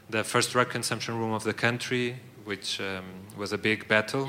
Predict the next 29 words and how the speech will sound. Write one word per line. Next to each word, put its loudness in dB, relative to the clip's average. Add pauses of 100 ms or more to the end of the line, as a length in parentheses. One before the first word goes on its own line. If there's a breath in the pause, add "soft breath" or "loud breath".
As -2
you -4
know, -4
it's -8
a -20
controversial -4 (120)
topic -4
still. -2 (360 loud breath)
So 2
it's 2
working 4
since 0
April 2
two -6
thousand -2
nineteen. 0
It's -8
really 0
working 0
well. 2 (560 loud breath)
And, 0
uh, 0
we 4
are 8
preparing 2
two -4
more 0
fixed, -6
uh, -8